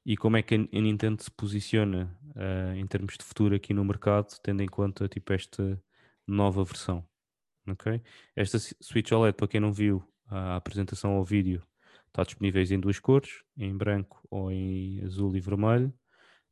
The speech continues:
Tem um ecrã de sete polegadas, ah, ou seja,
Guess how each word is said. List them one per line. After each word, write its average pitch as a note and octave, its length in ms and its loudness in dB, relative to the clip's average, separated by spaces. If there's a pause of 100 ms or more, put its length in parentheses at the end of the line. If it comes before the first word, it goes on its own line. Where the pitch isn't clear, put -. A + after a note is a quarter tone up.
Tem G#2 100 2
um G#2 120 6
ecrã G#2 280 2
de - 80 -4
sete - 220 0
polegadas, F#2+ 760 2 (420)
ah, G2 320 2
ou G2 100 -2
seja, F#2+ 500 0